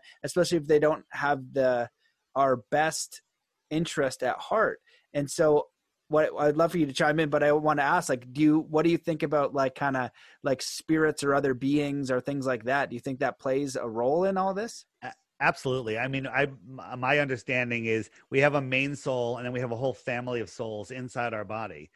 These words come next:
Speaker 2: and
Speaker 1: Hmm.
Speaker 2: they, they come and go, and they do their things here.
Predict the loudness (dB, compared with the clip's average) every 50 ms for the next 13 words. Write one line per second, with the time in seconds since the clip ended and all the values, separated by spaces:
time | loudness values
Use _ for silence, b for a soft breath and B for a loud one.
0 | b b b b b -4 -2 2 2 2 2 0 -2 -2 -2 -2 -2 -2 -4 -6
1 | -4 -4 -4 -4 -2 0 0 2 2 2 2 2 0 0 -2 b b b b b
2 | -10 -6 -4 -2 -2 -2 -2 -2 -2 -2 -2 0 2 2 2 2 0 0 2 2
3 | 2 2 0 -2 -2 -4 -4 0 2 4 6 6 6 4 4 0